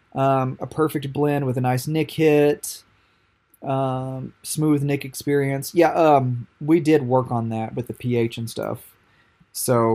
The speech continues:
we wanted it to be a nice nicotine delivery. Okay, Snus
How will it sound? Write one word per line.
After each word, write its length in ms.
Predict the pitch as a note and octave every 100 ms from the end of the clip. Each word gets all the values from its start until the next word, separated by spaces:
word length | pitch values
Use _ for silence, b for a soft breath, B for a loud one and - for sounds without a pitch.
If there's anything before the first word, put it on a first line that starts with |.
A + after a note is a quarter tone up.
| A#2+
we 140 | C3+ C3+
wanted 300 | D3+ D3+ C3
it 100 | B2
to 100 | B2+
be 220 | B2 A#2+
a 80 | A#2+
nice 500 | A#2+ A#2 A#2 - B2+
nicotine 640 | A2+ A2 A#2 A2+ A2+ A2+
delivery. 560 | G#2+ A2 A2 - A#2+ A#2+ b b b b b b _ _ _ -
Okay, 200 | F#3+ D#3+
Snus 500 | - F3+ A3 -